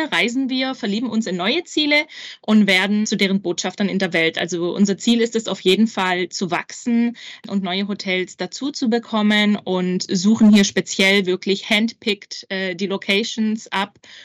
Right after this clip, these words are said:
um einfach eine Kombination lokaler Elemente mit internationalen Perspektiven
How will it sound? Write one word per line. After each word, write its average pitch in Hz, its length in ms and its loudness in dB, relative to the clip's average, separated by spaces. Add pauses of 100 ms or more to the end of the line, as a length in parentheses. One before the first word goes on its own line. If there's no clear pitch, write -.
(220)
um 202 300 0
einfach 196 540 -2
eine 190 200 -4
Kombination 196 720 0
lokaler 190 400 0
Elemente 190 720 -2 (300)
mit 202 160 0
internationalen 196 640 0
Perspektiven 190 800 -2